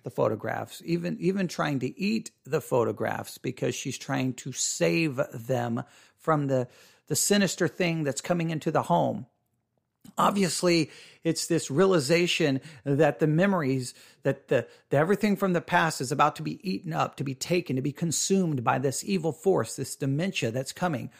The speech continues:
old age, ultimate death. And she's trying to preserve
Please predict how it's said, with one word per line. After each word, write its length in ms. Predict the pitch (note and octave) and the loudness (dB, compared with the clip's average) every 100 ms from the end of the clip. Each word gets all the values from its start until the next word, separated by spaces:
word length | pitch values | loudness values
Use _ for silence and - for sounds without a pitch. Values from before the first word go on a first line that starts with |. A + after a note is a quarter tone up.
| - - | -20 0
old 300 | G3+ G3 F#3+ - | 4 6 4 0
age, 480 | F#3 D#3 A2+ A2 - _ - | -2 0 -2 -6 -14 _ -2
ultimate 540 | G3 - E3+ D3 C3+ | 0 2 -2 -2 -4
death. 360 | E3 F3 - - - - | 0 2 0 -6 -20 -10
And 140 | - D3 | -6 -4
she's 180 | E3+ | -4
trying 280 | - F3+ F3+ | -2 0 2
to 80 | D#3 | 0
preserve 840 | - D3+ B2+ B2+ A3 G3+ D3+ C3 | 0 -2 0 2 4 4 2 -2